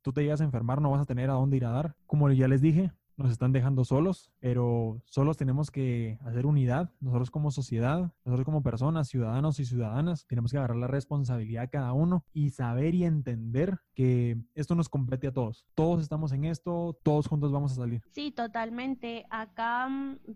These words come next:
Speaker 2: pues como les mencionábamos, estamos ante una crisis, todavía nos falta mucho de este gobierno.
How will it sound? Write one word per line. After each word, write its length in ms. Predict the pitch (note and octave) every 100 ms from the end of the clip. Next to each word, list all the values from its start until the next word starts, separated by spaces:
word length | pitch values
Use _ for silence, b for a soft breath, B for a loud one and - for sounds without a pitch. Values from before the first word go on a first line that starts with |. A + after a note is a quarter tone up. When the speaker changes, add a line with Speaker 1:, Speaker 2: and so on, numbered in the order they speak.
| _
Speaker 2:
pues 180 | - A#3+
como 260 | - A3+ G#3+
les 300 | G3+ G3+ G#3
mencionábamos, 1040 | G#3+ G#3+ G3+ F#3 G3 B3 C4+ C#4+ D4 - -
estamos 1120 | G#3+ G3+ - G#3 G#3 A3 A3+ A3+ A3+ - -
ante 340 | G#3+ G#3+ G#3+ G3+
una 280 | G3+ G#3 G#3+
crisis, 480 | C4 C#4+ D#4 D4+ -
todavía 320 | G#3 G3 G3+
nos 200 | G3+ G3
falta 320 | G#3+ G#3+ A#3
mucho 420 | A#3 A#3+ B3 A#3+
de 180 | A3+ G3+
este 200 | G3 A3+
gobierno. 540 | G#3 F#3 G3+ C4+ D#4